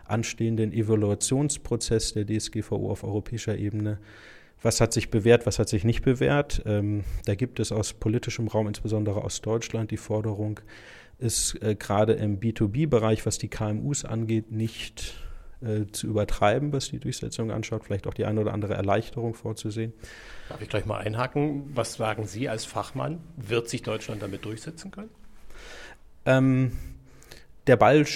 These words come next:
Speaker 1: liegt bei der E-U-Kommission. Die hat das Gesetzesinitiativrecht. Ähm, ähm, gestern eine Veranstaltung hier in München mit auch einem Kommissionsvertreter, ähm, der sagte, man sammelt interessiert die Rückmeldungen aus den Ländern.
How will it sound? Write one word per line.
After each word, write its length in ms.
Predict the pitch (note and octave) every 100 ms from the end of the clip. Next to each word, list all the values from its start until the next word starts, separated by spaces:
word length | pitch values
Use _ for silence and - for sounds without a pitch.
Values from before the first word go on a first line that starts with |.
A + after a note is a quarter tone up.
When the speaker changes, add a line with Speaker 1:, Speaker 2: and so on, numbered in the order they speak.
| -
Speaker 1:
liegt 200 | C3 -
bei 100 | A#2
der 160 | A2
E-U-Kommission. 720 | A#2 B2+ - F#2+ - - A#2 -
Die 140 | A#2+ G#2
hat 200 | G#2+ A2
das 280 | G2+ -
Gesetzesinitiativrecht. 1400 | - G#2 G2+ G2+ G#2+ G2+ - A2 - A#2+ - C#3+ - - -
Ähm, 460 | A2 G#2 G#2+ G#2+ G#2+ - - - - - -
ähm, 340 | A2+ G#2+ G#2 -
gestern 320 | - G#2 - A2
eine 80 |
Veranstaltung 480 | - G2+ - A2 G#2+
hier 100 | G#2+
in 80 | G#2+
München 360 | A2 A#2 A#2+ A2+
mit 140 | A2
auch 140 | A2 G#2+
einem 200 | G#2+ G#2+
Kommissionsvertreter, 1200 | A2+ A2 B2+ B2+ - B2+ - - A#2 A#2 A#2 A2+ - - -
ähm, 340 | A2 A2 A2 G#2
der 140 | A2+
sagte, 320 | A#2 A#2 -
man 180 | A2+ A2+
sammelt 300 | G#2+ A#2 A#2+
interessiert 920 | A2+ - - - A#2 A2+ - - - -
die 60 |
Rückmeldungen 640 | A2 A2 A2+ G#2 G2+ G2+ G#2
aus 240 | G#2 -
den 180 | - G#2
Ländern. 480 | G2+ A2 B2+ C3